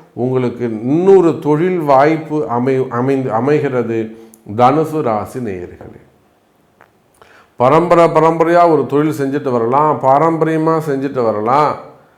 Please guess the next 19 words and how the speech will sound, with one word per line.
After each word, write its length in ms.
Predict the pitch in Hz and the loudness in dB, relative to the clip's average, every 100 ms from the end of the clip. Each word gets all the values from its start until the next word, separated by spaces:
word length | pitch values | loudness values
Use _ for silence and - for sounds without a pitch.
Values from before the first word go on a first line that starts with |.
| _ _ | _ _
அதுல 460 | - 123 151 165 165 | 0 2 2 2 2
ஏதேனும் 540 | 156 151 165 170 175 | 2 2 0 0 0
ஒரு 400 | 156 147 120 107 | 0 0 -2 -4
சட்ட 320 | 120 131 170 | -4 -2 -2
சிக்கல்கள் 580 | 135 139 151 147 139 120 | -4 -6 -4 -4 -4 -2
ஏற்பட்டிருக்கலாம், 920 | 123 123 123 110 110 98 104 123 135 | -4 -4 -6 -4 -6 -6 -6 -6 -6
கடன் 340 | 131 123 147 147 | -4 -2 -2 -4
சுமைகள், 480 | 139 123 110 131 135 | -6 -6 -4 -4 -4
கடன் 420 | 120 127 156 156 | -2 0 0 -2
பிரச்சனைகள் 640 | 143 127 - 160 156 135 123 | -4 -6 -4 -4 -2 -4 -2
ஏற்பட்டிருக்கலாம். 960 | 113 113 113 - 101 98 98 117 143 113 - - _ _ _ _ _ _ _ | -4 -4 -8 -6 -10 -6 -2 2 2 0 -8 -20 _ _ _ _ _ _ _
அதனால 520 | 110 127 151 156 170 160 | 2 2 4 2 2 0
பிசினஸையே, 920 | 117 131 135 160 156 156 160 175 175 | -2 -4 -2 -2 -2 -2 0 0 -2
தொழிலையே, 800 | 147 147 170 165 160 170 185 165 - - - _ | 0 2 2 2 2 2 2 0 -4 -12 -20 _
"எப்படியாவது 600 | 113 113 139 151 156 180 | -4 -2 2 4 6 4
தொழிலை 340 | - 151 165 165 | 2 0 2 0
காப்பாத்தணும் 640 | 147 139 151 170 165 151 | 0 0 2 0 0 -4
சாமி, 320 | 139 135 127 | -2 -4 -4
நாம 400 | 123 120 120 123 | -4 -4 -4 -6